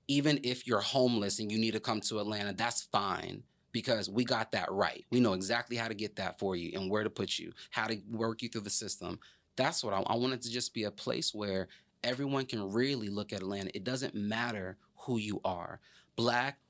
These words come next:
white, uh, disabled. Atlanta should be the place where any group or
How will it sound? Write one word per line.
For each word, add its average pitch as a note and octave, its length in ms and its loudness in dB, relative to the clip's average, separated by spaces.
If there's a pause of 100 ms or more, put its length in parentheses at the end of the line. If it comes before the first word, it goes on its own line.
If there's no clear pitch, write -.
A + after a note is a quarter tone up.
white, B2 480 2 (260)
uh, G2+ 380 0 (340)
disabled. C3+ 920 4 (600)
Atlanta C#3 540 4
should B2 260 0
be B2 140 0
the A2+ 120 -2
place A2+ 480 -2
where G#2 420 -2 (360)
any D3+ 380 4
group B2+ 400 0
or A#2+ 100 -4